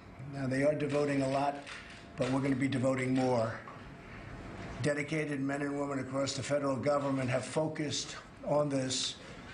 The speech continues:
for some time, as you know. A lot of you have been dealing with the federal government,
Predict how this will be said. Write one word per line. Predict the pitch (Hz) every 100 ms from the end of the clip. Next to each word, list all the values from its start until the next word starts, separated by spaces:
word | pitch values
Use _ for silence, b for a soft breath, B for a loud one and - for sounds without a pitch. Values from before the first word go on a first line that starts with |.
| B -
for | 139 131
some | - 147 147
time, | 135 139 135 131
as | 123
you | 127
know. | 131 131 135 131 123 170
A |
lot | 139 131
of | 127
you |
have | 135
been | 120 127
dealing | 135 135 131
with | 131 127
the |
federal | - 131 131
government, | 127 131 127 131 131